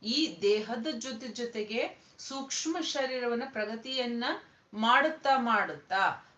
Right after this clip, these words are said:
ಆಧ್ಯಾತ್ಮಿಕ ಕಲ್ಯಾಣವನ್ನು ಕೂಡ ನೀಡುತ್ತೆ. ಆ ರೀತಿಯಾಗಿ ಅನಾಹತನಾದಗಳ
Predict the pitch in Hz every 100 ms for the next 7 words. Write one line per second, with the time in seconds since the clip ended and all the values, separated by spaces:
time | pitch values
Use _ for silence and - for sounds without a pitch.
0 | - 240 220 320 - 285 277 262 240 240
1 | 285 269 247 220 202 196 185 214 294 285
2 | _ 196 214 180 160 - - - - 240
3 | 269 269 262 247 269 226 240 254 247 226
4 | 233 254 254 262 240 247 240